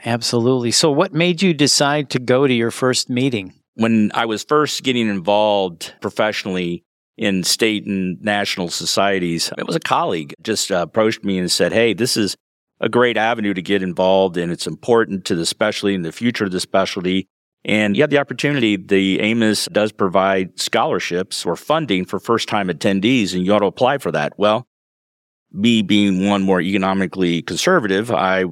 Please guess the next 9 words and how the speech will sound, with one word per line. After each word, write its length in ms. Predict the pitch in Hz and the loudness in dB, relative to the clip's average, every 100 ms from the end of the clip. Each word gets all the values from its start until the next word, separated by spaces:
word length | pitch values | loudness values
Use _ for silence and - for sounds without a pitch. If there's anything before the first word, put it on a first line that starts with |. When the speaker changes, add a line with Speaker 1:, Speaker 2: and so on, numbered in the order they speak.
| - | -6
Speaker 2:
saw 180 | - 117 | -2 2
the 120 | 107 | 2
opportunity 440 | 95 - 117 110 95 | 0 -2 -2 0 0
to 100 | 90 | 0
go 340 | 107 104 101 | 2 4 2
and 160 | 90 - _ _ _ _ - | 0 -6 _ _ _ _ -8
you 120 | 95 | -4
give 280 | 90 131 104 | -2 -2 0
back 360 | 110 110 151 | 0 0 -4